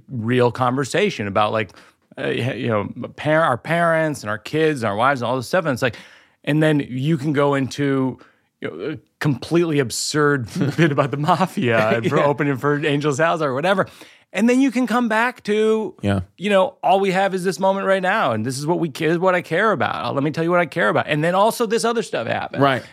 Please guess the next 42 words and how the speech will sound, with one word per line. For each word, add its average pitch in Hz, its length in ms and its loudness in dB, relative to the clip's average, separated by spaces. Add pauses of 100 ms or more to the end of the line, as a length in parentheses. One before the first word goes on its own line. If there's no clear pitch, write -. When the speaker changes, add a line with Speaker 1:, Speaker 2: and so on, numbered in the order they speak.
Speaker 1:
And 151 120 0
I, 185 100 2
I 185 360 -2
think 170 180 -2
you 165 100 2
have 135 100 0
a 127 60 0
uni-, 131 440 0
as 143 140 0
a 131 40 -4
comic 185 480 0
and 139 80 -4
a - 40 -4
person, 123 580 -2
you 131 80 2
have 131 80 0
a 127 60 0
unique 120 360 0
ability 120 540 -2 (380)
to, 147 120 -2
like, 113 300 0
do 131 160 0
both 117 300 0
of 104 100 -4
those 107 260 -4
things. 117 320 -4
Speaker 2:
Well, 127 120 4
that's 165 240 2
why 180 220 2
I 123 140 0
told 156 300 0
you 123 60 0
when 110 120 2
I 107 100 2
texted 135 340 -2
you, 117 100 2
I 107 60 2
was 104 160 -2
watching 117 360 -2
your 110 220 0
show 110 540 0
in, 104 380 -2